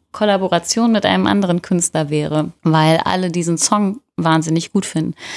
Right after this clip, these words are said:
Und, äh, das sind dann auf jeden Fall schon sehr witzige Momente, wenn du diesen Menschen dann eröffnest, „Ja, der Song kommt von uns.“ <laughs>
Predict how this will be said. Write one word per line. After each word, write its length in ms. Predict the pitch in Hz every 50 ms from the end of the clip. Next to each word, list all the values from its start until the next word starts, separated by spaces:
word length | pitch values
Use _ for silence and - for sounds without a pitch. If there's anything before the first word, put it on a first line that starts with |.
| - - - - - - - -
Und, 240 | - 185 175 175 160
äh, 200 | - 185 180 180
das 200 | 175 190 190 -
sind 180 | 208 202 185 -
dann 160 | 185 185 185
auf 160 | 185 180 -
jeden 160 | 190 190 190
Fall 220 | 180 185 185 175 175
schon 200 | - 190 180 170
sehr 280 | 165 175 180 180 170
witzige 340 | 185 196 - - 185 175 180
Momente, 760 | 175 175 175 170 175 180 196 220 - 202 190 190 196 202 190 180
wenn 180 | 180 180 180
du 100 | 175 180
diesen 300 | 175 180 175 - 175 175
Menschen 320 | 170 170 185 180 - 180 165
dann 160 | 175 165 160
eröffnest, 540 | 160 170 - 185 170 - 180 175 - - 190
„Ja, 220 | 180 165 165 - - _ _ -
der 140 | - 175 165
Song 320 | - 190 180 175 170 160
kommt 420 | - - 180 175 160 - _ - -
von 220 | - 160 151 151
uns.“ 480 | - 139 147 143 135 135 - - - - -
<laughs> 60 | -